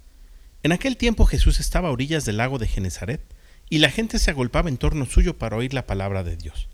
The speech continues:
Jesús vio dos barcas que estaban junto a la orilla. Los pescadores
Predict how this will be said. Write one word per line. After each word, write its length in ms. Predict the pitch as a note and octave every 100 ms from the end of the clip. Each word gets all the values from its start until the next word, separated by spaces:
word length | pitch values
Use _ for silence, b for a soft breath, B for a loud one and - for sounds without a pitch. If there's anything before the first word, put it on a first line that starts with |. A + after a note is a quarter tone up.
| - - - - -
Jesús 460 | - C3+ - D#3+
vio 120 | E3 F#3+
dos 200 | F#3 D#3+
barcas 320 | F#3+ - -
que 100 | C3+
estaban 300 | - D3 D3
junto 260 | B2+ G#2+
a 60 | F#2+
la 60 | F2
orilla. 360 | F2+ F2 - - b b b b
Los 160 | B2 -
pescadores 680 | - - F#2+ F#2 C3 -